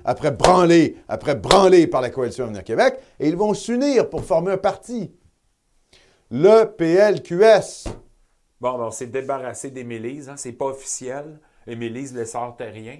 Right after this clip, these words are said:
Speaker 2: là.
Speaker 1: Ça, c'est
Speaker 2: Euh,
Speaker 1: dans
Speaker 2: la
Speaker 1: Rouyn-Noranda,
Speaker 2: solidaire, Rouyn-Noranda,
Speaker 1: en Abitibi.
Speaker 2: Témiscamingue. On a des amis là-bas, d'ailleurs, qu'on salue,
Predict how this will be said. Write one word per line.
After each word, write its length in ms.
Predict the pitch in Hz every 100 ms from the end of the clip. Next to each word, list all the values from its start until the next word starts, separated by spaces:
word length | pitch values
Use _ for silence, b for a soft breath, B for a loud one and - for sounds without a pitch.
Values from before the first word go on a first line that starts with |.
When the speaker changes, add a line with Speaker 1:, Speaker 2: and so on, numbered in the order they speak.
| 151
Speaker 2:
là. 60 | 143 _ _ _ _ -
Speaker 1:
Ça, 140 | 208
c'est 120 | 180
Speaker 2:
Euh, 40 | 180
Speaker 1:
dans 180 | 165 139
Speaker 2:
la 60 |
Speaker 1:
Rouyn-Noranda, 520 | 180 190 170 175 170
Speaker 2:
solidaire, 260 | 135 139 120
Rouyn-Noranda, 460 | 120 131 131 117 117
Speaker 1:
en 60 |
Abitibi. 500 | 135 135 143 143 135
Speaker 2:
Témiscamingue. 680 | 123 92 113 113 110 95 90
On 140 | 98 104
a 80 | 101
des 240 | 104 104
amis 240 | 98 113
là-bas, 280 | 107 104 107
d'ailleurs, 340 | 101 95 104 -
qu'on 120 | 92
salue, 380 | - 87 92